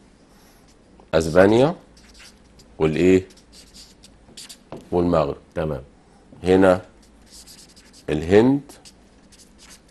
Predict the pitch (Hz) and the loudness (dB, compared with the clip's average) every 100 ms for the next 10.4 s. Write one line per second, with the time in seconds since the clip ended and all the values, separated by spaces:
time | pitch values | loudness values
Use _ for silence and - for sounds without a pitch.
0 | _ - - - - - - - - 80 | _ -20 -20 -20 -20 -20 -20 -20 -10 -6
1 | 76 78 78 - - - _ _ - - | -4 -4 -6 -12 -14 -18 _ _ -20 -20
2 | - _ _ - - - _ - - _ | -20 _ _ -20 -20 -20 _ -20 -20 _
3 | _ _ - 78 71 - _ _ - - | _ _ -12 -10 -12 -16 _ _ -20 -20
4 | - _ - - - _ _ - - 117 | -20 _ -10 -10 -12 _ _ -16 -6 2
5 | 139 160 185 - - - 95 120 120 - | 2 2 -2 -12 -20 -8 -4 -2 -4 0
6 | 131 147 180 - 104 95 95 107 87 78 | 2 2 0 -6 -4 0 2 2 2 -6
7 | - _ _ _ _ _ _ _ _ _ | -20 _ _ _ _ _ _ _ _ _
8 | - 78 - 85 82 82 101 101 104 85 | -8 -6 -4 -6 -6 -6 0 4 4 2
9 | - - _ - _ _ _ - - 101 | -10 -20 _ -20 _ _ _ -16 2 2
10 | 107 98 98 90 | 2 2 0 0